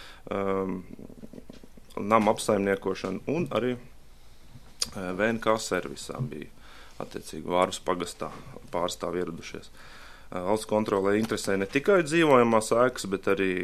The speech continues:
um, saucamās, um, nedzīvojamās ēkas, tur pašvaldību lietošanā, kas ir, eh, teiksim, nu, nu, pas-, pašvaldību vajadzību, teiksim, nodrošināšanai.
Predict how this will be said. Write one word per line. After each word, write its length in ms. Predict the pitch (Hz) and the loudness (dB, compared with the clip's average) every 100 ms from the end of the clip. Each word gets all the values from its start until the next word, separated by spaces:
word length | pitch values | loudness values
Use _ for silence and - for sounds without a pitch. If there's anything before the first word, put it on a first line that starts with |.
| 90 - - - - - | -4 -12 -18 -18 -18 -6
um, 320 | 98 98 92 90 90 98 90 90 | -4 -4 -6 -10 -12 -12 -12 -8
saucamās, 680 | - 95 92 92 90 - 98 | -6 -6 -4 -4 -6 -8 -10
um, 140 | 92 - - - - | -10 -14 -20 -16 0
nedzīvojamās 800 | 120 143 196 185 165 151 143 - | 0 2 4 6 6 6 2 4
ēkas, 380 | 143 147 - - | 4 2 -2 -8
tur 160 | 90 80 - 73 | -8 -8 -6 -2
pašvaldību 720 | 107 - 87 87 90 85 90 85 82 - - - | -2 0 -2 -2 -4 -4 -4 -4 -6 -8 -12 -2
lietošanā, 480 | 110 143 160 - 143 135 | 0 2 -2 -2 -4 -6
kas 200 | 131 123 | -6 -4
ir, 160 | 110 | -4
eh, 220 | 110 101 - | -4 -6 -8
teiksim, 420 | 95 - 98 92 95 | -10 -8 -8 -8 -6
nu, 160 | 110 123 | -6 -4
nu, 120 | 120 | -6
pas-, 220 | - 113 - | -6 -10 -4
pašvaldību 460 | 107 - 95 92 90 - - - - - - - - | -4 0 -2 -2 -6 -10 -18 -20 -18 -20 -18 -18 -14
vajadzību, 920 | 95 90 95 101 101 90 90 80 90 82 78 | -12 -8 -4 -2 -2 -2 -6 -4 -6 -6 -8
teiksim, 440 | - - - 82 82 | -10 -10 -12 -10 -4
nodrošināšanai. 800 | 104 104 98 - 95 90 90 90 | -2 2 2 2 -4 -4 -6 -8